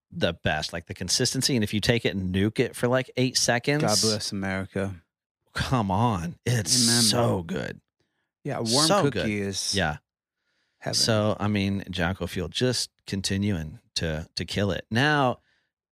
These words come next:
Speaker 1: that they've released everything that we teased on the podcast, I, of course, need to get Brian back and
Speaker 2: I
Speaker 1: figure
Speaker 2: couldn't
Speaker 1: out
Speaker 2: agree more.
Speaker 1: what's, what's coming next. But, uh, yeah, that Hydrate, well worth your time.
Speaker 2: Wow.
Speaker 1: Yeah, should have brought you one.
Speaker 2: How dare you?
Speaker 1: My bad.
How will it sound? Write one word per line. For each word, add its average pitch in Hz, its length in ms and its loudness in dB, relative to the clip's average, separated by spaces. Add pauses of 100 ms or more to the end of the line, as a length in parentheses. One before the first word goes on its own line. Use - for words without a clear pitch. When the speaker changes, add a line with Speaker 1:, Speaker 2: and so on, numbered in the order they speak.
(120)
Speaker 1:
that 101 420 0 (160)
they've 98 240 0
released 110 540 0 (240)
everything 95 480 0
that 85 100 -8
we 80 100 -4
teased - 380 0
on 85 120 -2
the 80 60 -8
podcast, 85 600 -6
I, 92 40 -2
of 90 120 -6
course, 104 240 0
need 98 120 -2
to 98 60 0
get 90 160 -2
Brian 78 280 -6
back - 480 -4
and - 80 -20
Speaker 2:
I - 20 -16
Speaker 1:
figure - 240 -2
Speaker 2:
couldn't 82 180 2
Speaker 1:
out 78 60 0
Speaker 2:
agree 104 140 0
more. 135 200 -4
Speaker 1:
what's, 98 460 -2
what's 90 180 -4
coming 80 300 -8
next. 87 320 -8
But, 73 340 -12
uh, 69 160 -10 (720)
yeah, 85 220 0
that 101 160 0
Hydrate, 95 640 0 (400)
well 92 400 0
worth 78 340 -4
your 80 60 -16
time. - 340 -12
Speaker 2:
Wow. 120 360 -2 (120)
Speaker 1:
Yeah, 82 220 -6
should - 160 -4
have 135 60 -2
brought 87 220 -4
you - 100 -16
one. - 100 -20 (320)
Speaker 2:
How 131 140 -2
dare 110 180 -4
you? 101 200 -6 (240)
Speaker 1:
My 101 360 2
bad. 98 880 0